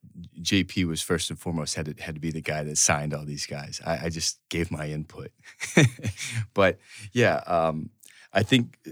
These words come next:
a lo-, a lot of the same. Guys that can do, um, multiple different things on the floor. Again, that's the kind of Ludwigsburg way. If you look at our roster throughout the years, guys play multiple positions. I like that. That's part of the,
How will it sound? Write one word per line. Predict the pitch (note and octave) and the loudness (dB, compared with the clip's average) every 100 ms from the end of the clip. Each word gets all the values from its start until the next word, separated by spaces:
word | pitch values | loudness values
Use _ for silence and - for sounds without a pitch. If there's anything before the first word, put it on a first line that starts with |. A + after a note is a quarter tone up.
| - | -2
a | A2 | 2
lo-, | G2+ | 6
a | G#2+ | 8
lot | A2 A2 | 10 10
of | - | 8
the | G2 | 6
same. | - G#2+ F2 - _ _ - | 6 6 4 -2 _ _ -2
Guys | F2+ F2 F#2 | 4 6 6
that | F#2 | 4
can | F2+ | 2
do, | E2 F2 E2+ - - | 0 0 -2 -10 -12
um, | E2+ D#2 D#2 - - | -8 -8 -10 -12 -6
multiple | E2+ F#2 - F#2 | -2 -2 -4 -4
different | F2 F2 D#2+ | -2 -2 -2
things | E2+ E2+ | -2 -2
on | E2 | -4
the | D2+ | -6
floor. | - E2 F2 F2 - _ _ D#2+ | -2 0 -2 -6 -16 _ _ -10
Again, | D#2 D#2 | -6 -4
that's | D#2 D#2+ - | -2 -4 -6
the | G2+ | -6
kind | F2+ E2 | -4 -4
of | D2 | -4
Ludwigsburg | E2 D#2+ D2+ D#2 C#2+ | -6 -6 -6 -6 -4
way. | D2+ E2 | -2 0
If | D#2 - | 0 -4
you | D2 | -8
look | D#2 - | -8 -6
at | |
our | D2+ | -6
roster | D2 D2+ D#2 - D#2 | -4 -4 -4 -4 -6
throughout | D2+ D2+ D2+ D2+ | -6 -6 -6 -6
the | D2 | -8
years, | D2+ D#2 D2+ - - _ _ _ - | -4 -2 -2 -6 -10 _ _ _ -4
guys | D2+ D#2+ | 0 0
play | - D#2+ | -2 -4
multiple | D2+ D#2 - D#2 | -4 -6 -6 -10
positions. | D#2 C#2+ D#2 - F2+ - | -8 -6 -4 -2 -4 -6
I | D2+ D2 | -6 -6
like | D2+ D#2 | -6 -6
that. | E2+ E2+ F#2+ | -2 -2 -4
That's | - - | -14 -12
part | - D#2 | -8 -6
of | |
the, | D2 | -6